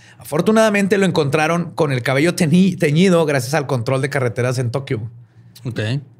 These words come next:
Speaker 1: O sea, aplicó un, este,
Speaker 2: Un juego
Speaker 1: Squid
Speaker 2: del
Speaker 1: Game.
Speaker 2: calamar.
Speaker 1: <laughs> Pero entonces lo agarraron así pagando la caseta, güey, para ir a Cuernavaca ahí. ¿Eh? Sin embargo,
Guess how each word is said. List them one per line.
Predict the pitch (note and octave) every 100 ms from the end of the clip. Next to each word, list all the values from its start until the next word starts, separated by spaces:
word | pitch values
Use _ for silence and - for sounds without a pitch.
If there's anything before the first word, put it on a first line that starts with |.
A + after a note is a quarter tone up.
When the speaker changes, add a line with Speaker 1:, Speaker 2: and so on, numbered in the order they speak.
| _
Speaker 1:
O |
sea, | - C3
aplicó | B2 C3+ C3 C3
un, | C3+ D3+
este, | D#3 C3+ B2+ C#3
Speaker 2:
Un | C3+
juego | C3 B2+
Speaker 1:
Squid | -
Speaker 2:
del | G#3
Speaker 1:
Game. | A#3
Speaker 2:
calamar. | - - - B3+
Speaker 1:
<laughs> | B3+ D4
Pero | A3
entonces | G#3+ G3+ G#3
lo | G#3
agarraron | F#3 F3+ F#3 G3+ F#3+
así | F3 F3 E3
pagando | - F3+ F3 F#3
la | G3
caseta, | F#3+ D3+ F3 F3
güey, | D#3 D3 C#3 - - _ _ _
para | - D3+
ir | D#3
a | D#3+
Cuernavaca | E3+ D3+ C#3 C3+ B2 C3
ahí. | B2 A2+ G2 C3+
¿Eh? | F3+ - - C#3 F3 - F3 - E3+ - B2+ - - - - _ _ _ - - D3 - - - - B2+ -
Sin | - A#3+ B3
embargo, | A#3+ G#3+ F3 F3 -